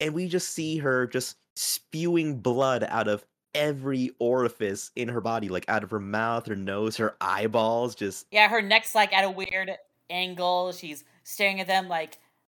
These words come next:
Speaker 2: "I'm sorry."
Speaker 1: <laughs>
Speaker 2: And it's just like,
Speaker 1: <laughs>
Speaker 2: "I don't understand what you're going for here. Am I supposed to be feeling sad right now?" <laughs>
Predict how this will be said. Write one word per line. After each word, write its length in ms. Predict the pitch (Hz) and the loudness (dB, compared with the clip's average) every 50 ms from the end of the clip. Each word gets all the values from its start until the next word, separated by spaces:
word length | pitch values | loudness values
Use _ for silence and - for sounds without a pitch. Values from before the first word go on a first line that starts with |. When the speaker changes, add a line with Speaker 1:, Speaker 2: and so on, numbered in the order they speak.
| _ _ - 320 | _ _ -10 -10
Speaker 2:
"I'm 140 | 359 349 | -10 -8
sorry." 800 | - - - 269 254 254 254 254 247 247 247 240 240 240 254 - - - | -8 -8 -4 -2 0 0 0 0 -2 -4 -6 -8 -10 -12 -12 -14 -16 -16
Speaker 1:
<laughs> 100 | _ - | _ -4
Speaker 2:
And 140 | 190 196 202 | -2 -2 -2
it's 100 | 202 202 | -2 -4
just 200 | - 233 233 - | -6 -8 -6 -4
like, 260 | 240 226 208 - - - - - - 440 440 - - - - _ | -4 -4 -4 -6 -8 -12 -10 -6 -2 -2 -2 -2 -4 -10 -18 _
Speaker 1:
<laughs> 400 | - 330 277 - _ _ _ - | -10 -10 -10 -10 _ _ _ 0
Speaker 2:
"I 100 | 254 269 - - | 0 0 2 2
don't 240 | 285 285 302 302 - | 4 4 4 4 2
understand 720 | 247 254 233 226 220 - - - 247 247 247 247 233 202 | 0 0 0 -2 -2 -4 -6 -4 -2 0 0 0 0 -2
what 140 | 220 - - | -6 -6 -4
you're 120 | 208 220 | -6 -6
going 400 | 214 180 190 226 233 233 226 208 | -6 -2 0 2 2 2 2 0
for 160 | - 196 165 | -4 -6 -6
here. 260 | 156 170 160 151 139 135 | -6 -6 -6 -6 -4 -4
Am 140 | 127 156 180 | -4 -4 -4
I 40 | 202 | -6
supposed 320 | - - 208 208 202 - | -6 -4 -4 -4 -4 -6
to 60 | - 196 | -10 -8
be 200 | 202 185 175 160 | -8 -8 -8 -8
feeling 400 | - - 190 190 190 185 151 127 | -10 -8 -6 -6 -6 -6 -8 -8
sad 420 | - - - 139 147 185 226 226 | -10 -8 -4 0 2 2 2 2
right 260 | 226 240 240 240 226 214 | 0 -2 -4 -4 -4 -6
now?" 720 | 233 233 233 233 233 233 233 233 226 220 214 214 214 214 _ _ _ - | -6 -6 -4 -4 -2 -2 -2 -2 -2 -4 -6 -10 -12 -16 _ _ _ -12
<laughs> 100 | 214 - | -12 -12